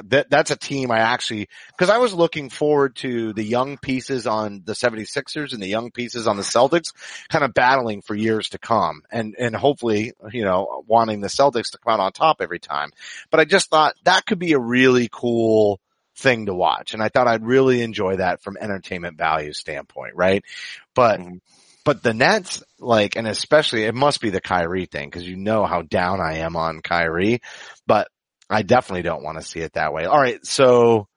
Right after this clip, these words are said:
Speaker 1: what do you think? What do you, what, which, which one is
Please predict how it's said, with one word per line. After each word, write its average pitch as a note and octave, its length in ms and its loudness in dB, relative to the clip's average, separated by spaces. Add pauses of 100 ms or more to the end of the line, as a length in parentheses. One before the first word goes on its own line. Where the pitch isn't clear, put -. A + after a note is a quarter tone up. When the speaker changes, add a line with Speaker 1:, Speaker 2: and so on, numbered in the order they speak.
(180)
Speaker 1:
what B2 140 2
do A#2+ 60 4
you G#2 40 -4
think? D#2+ 440 -6 (1200)
What A#2+ 100 2
do C3 80 4
you, C3 100 0
what, A#2+ 240 -4
which, C#3 300 0
which B2+ 340 2
one B2+ 560 -2
is G#2+ 300 -6